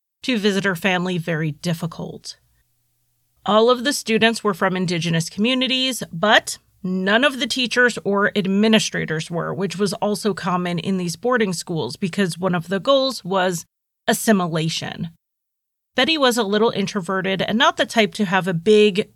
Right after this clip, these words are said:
huge circle of acquaintances. Everyone in her circle was a close friend.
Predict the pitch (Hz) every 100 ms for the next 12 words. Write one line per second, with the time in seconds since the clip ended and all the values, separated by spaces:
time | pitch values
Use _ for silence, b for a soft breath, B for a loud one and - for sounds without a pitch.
0 | _ - - 240 240 226 175 180 - -
1 | 247 220 220 220 208 190 185 190 160 196
2 | - 196 180 165 151 - 156 - - -
3 | _ _ _ _ _ 247 254 277 254 233
4 | 202 - 208 226 269 302 - 311 302 311
5 | 302 - - 214 190 - - 185 165 -
6 | - 156 139 - -